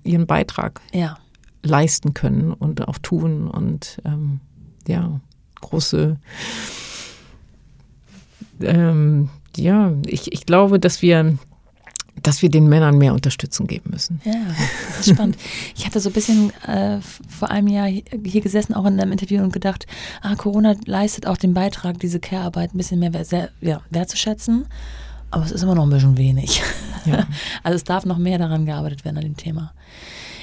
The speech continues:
Speaker 2: Wenn jetzt jemand auf dich zukommt, ähm, und da würde mich interessieren, ob es einen Unterschied für dich machen würde, ob diese Person eine, deine beste Freundin ist, also vom Alter her, oder, ähm,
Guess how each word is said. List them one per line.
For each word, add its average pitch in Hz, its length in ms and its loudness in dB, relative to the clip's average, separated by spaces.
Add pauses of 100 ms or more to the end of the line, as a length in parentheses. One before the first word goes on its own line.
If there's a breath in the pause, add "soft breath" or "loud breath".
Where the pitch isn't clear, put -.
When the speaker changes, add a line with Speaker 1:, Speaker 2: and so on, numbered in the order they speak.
(160 loud breath)
Speaker 2:
Wenn 190 380 4
jetzt 196 420 -2
jemand 185 420 -2
auf 175 140 -8
dich - 160 -12
zukommt, 143 760 -8
ähm, 156 720 -4 (420)
und 160 120 -2
da 160 120 0
würde 180 140 2
mich 180 140 0
interessieren, 190 300 -2
ob 185 100 -6
es - 200 -4 (840)
einen 170 140 4
Unterschied 190 280 -2
für - 80 -2
dich 175 120 -4
machen 180 220 2
würde, 175 160 0
ob 170 100 -6
diese 165 180 -2
Person 165 460 0
eine, 160 200 0 (100)
deine 156 200 2
beste 156 240 -2
Freundin 185 300 4
ist, 202 340 0
also 165 160 0
vom - 220 -4
Alter 180 240 2
her, 180 260 2
oder, 160 360 0
ähm, 160 220 -2